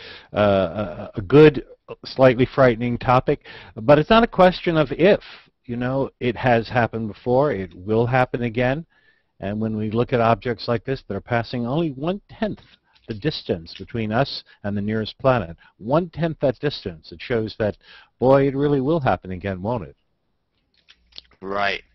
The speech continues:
Speaker 2: I, I know. That's, uh, it's stuff you don't think about, but unfortunately, I, I guess we have no choice. So I'm, uh, I'm gonna put up this other video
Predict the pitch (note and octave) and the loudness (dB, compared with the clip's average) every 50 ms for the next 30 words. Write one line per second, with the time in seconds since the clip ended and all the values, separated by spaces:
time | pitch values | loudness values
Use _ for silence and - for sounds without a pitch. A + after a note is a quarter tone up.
0 | _ _ - - G#2+ G#2+ G#2+ A2 G#2+ E2 - - - G2+ A2+ A2+ A#2 A#2+ A#2+ A#2 | _ _ -20 -16 -10 -6 -4 -4 -4 -4 -8 -10 -8 -6 -4 -4 -2 0 2 2
1 | A2 G#2 G2+ A2+ A#2+ - - - - B2+ A#2 A2+ A2 G#2 F#2 - - F2+ - - | 2 2 2 0 0 2 2 2 2 4 4 4 4 2 0 -4 -8 -6 -4 -2
2 | - D#3 D3+ - - C3+ B2 A#2 - - C#3 C3 A#2+ B2+ G2+ - G#2 G2 F#2 - | 0 0 0 2 2 0 0 0 0 0 -2 0 0 0 -2 0 0 0 0 -2
3 | G#2+ G#2+ G#2 F#2+ - - B2 B2 - - A2+ G2+ G#2 G#2+ G#2 G#2 - - - - | -4 -6 -6 -8 -4 -4 -2 0 0 -2 -2 -2 -2 -4 -4 -4 -8 -8 -8 -6
4 | G2 F2+ - - G2+ A2+ B2+ A#2+ - - A#2+ A2+ G#2+ A2 A2 G#2 F#2+ - - B2 | -6 -6 -6 -6 -4 -2 0 -2 -2 0 -2 -2 -2 -2 -4 -4 0 0 0 2
5 | A#2+ A#2 G#2 F#2+ - - - - - - - - - - - - - - - - | 2 0 0 0 -4 -8 -10 -14 -18 -18 -18 -16 -16 -16 -16 -16 -16 -18 -18 -20
6 | - - - - _ - - F3+ E3+ D#3+ D#3+ - - D#3+ F#3+ G3+ G#3 G3 F3+ E3 | -20 -20 -20 -20 _ -2 4 8 8 8 8 8 8 6 6 8 8 8 8 8
7 | D#3 D3 C3 - _ _ _ - D#3+ G3+ G#3+ - - - - F#3 F3+ E3+ E3 - | 8 6 2 -4 _ _ _ -2 0 0 0 -2 -2 -4 0 2 4 4 2 2
8 | - C3+ C#3+ - C#3+ G#2 D3 D3 C3+ A2+ G#2 A#2+ C3+ C#3 C3 B2+ A#2 A2 G#2+ G#2 | 0 -4 -4 -2 -2 -2 0 -2 -2 -4 -4 -6 -6 -4 -2 -2 0 0 0 -2
9 | G2+ G#2 G2+ G2 | -2 -4 -6 -8